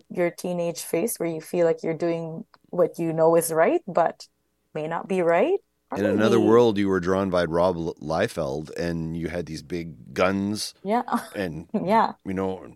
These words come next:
Speaker 1: Yeah.
Speaker 2: you know, you're, like, throwing around Mack trucks and stuff.
Speaker 1: Yeah.
Speaker 2: Yeah.
Speaker 1: But it was just, like, so smart. Even just, like, the way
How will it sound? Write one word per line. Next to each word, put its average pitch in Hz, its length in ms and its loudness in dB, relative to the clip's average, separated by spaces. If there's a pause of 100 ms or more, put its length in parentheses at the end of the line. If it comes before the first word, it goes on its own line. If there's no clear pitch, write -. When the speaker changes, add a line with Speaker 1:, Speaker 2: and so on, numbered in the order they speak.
Speaker 1:
Yeah. - 260 0 (920)
Speaker 2:
you 76 80 -12
know, 76 200 -8 (400)
you're, 80 200 -8
like, 76 180 -8 (680)
throwing 90 280 -2
around 82 220 -2
Mack 82 220 -6
trucks - 280 -8
and 90 100 -10
stuff. - 280 -8 (680)
Speaker 1:
Yeah. 233 260 2 (220)
Speaker 2:
Yeah. 80 200 -10
Speaker 1:
But 180 240 -2
it 190 80 -2
was 175 120 -6
just, 180 180 -6
like, 180 220 0
so 170 720 2 (100)
smart. - 640 -2
Even 202 300 -2
just, 196 200 -6
like, 196 160 4
the 185 100 2
way 190 480 2